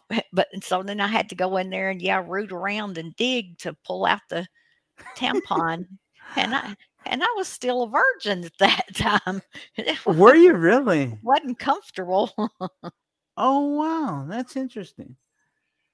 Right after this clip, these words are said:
Speaker 2: I didn't, wow. <laughs>
Speaker 1: Yeah,
Speaker 2: I
Speaker 1: you
Speaker 2: didn't
Speaker 1: didn't know
Speaker 2: realize, I
Speaker 1: you
Speaker 2: didn't real-, you know, I knew that,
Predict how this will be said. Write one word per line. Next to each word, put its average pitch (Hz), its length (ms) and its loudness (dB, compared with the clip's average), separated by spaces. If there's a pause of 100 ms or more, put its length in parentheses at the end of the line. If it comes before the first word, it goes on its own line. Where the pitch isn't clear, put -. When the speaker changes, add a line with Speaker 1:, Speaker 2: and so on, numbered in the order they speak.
(240)
Speaker 2:
I 214 120 0
didn't, 240 220 -4 (100)
wow. 196 800 4 (120)
<laughs> 523 140 -14 (420)
Speaker 1:
Yeah, 269 60 6
Speaker 2:
I - 20 6
Speaker 1:
you 381 80 -2
Speaker 2:
didn't 294 180 0
Speaker 1:
didn't 262 240 2
know 285 140 8
Speaker 2:
realize, 233 520 -2 (220)
I 190 100 -2
Speaker 1:
you 233 140 -2
Speaker 2:
didn't 208 160 -2
real-, 196 240 -8 (340)
you 190 140 -2
know, 185 240 0
I 175 180 2
knew 196 380 -4
that, 180 340 -6